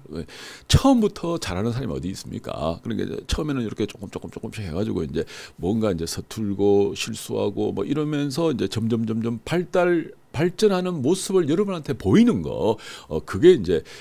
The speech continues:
어, 보통 이제 저희들이 추구하는 그런 방법인데,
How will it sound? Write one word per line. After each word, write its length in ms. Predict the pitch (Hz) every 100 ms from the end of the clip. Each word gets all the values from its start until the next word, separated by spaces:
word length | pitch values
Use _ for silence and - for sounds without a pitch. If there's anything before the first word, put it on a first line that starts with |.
| -
어, 220 | - 60 -
보통 560 | - - 95 85 78 65 - -
이제 140 | 76 78
저희들이 360 | 98 90 82
추구하는 540 | - - 120 110 113 98
그런 200 | 95 82
방법인데, 680 | 98 107 76 73 64 139